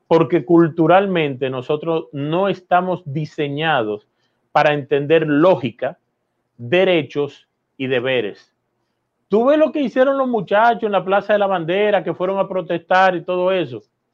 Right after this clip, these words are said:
Bueno, ellos se apoderaron de un derecho que existía desde hace mil años y mira cómo eso se vio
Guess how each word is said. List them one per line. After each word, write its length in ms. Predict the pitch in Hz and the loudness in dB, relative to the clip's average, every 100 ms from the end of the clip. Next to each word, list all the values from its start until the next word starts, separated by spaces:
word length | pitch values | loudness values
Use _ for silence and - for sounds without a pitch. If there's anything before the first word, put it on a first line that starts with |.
| _ _ | _ _
Bueno, 340 | - 180 220 _ _ | -6 -4 -6 _ _
ellos 240 | 143 220 220 | 0 0 2
se 120 | 220 | 4
apoderaron 1080 | 202 196 214 202 185 190 240 285 240 202 175 | 4 4 0 2 4 6 6 6 2 0 0
de 80 | |
un 360 | 180 226 220 202 | 0 -2 -10 -8
derecho 800 | 165 185 180 196 190 123 - 127 - _ _ _ _ _ _ _ | 0 2 2 2 0 -4 -10 -12 -14 _ _ _ _ _ _ _
que 200 | 226 226 | 4 4
existía 580 | 214 233 - - 240 269 | 2 -6 -6 -6 -4 -2
desde 320 | 277 220 233 | -4 -2 0
hace 220 | 226 247 | 0 -2
mil 260 | 240 240 226 | -4 0 2
años 400 | 269 285 220 220 | 2 0 -2 -2
y 100 | 202 | -4
mira 260 | 208 240 220 | -2 -2 -2
cómo 220 | 233 240 | -2 -4
eso 140 | 247 | -4
se 140 | 214 226 | -2 -2
vio 360 | 220 247 277 | 0 -2 -4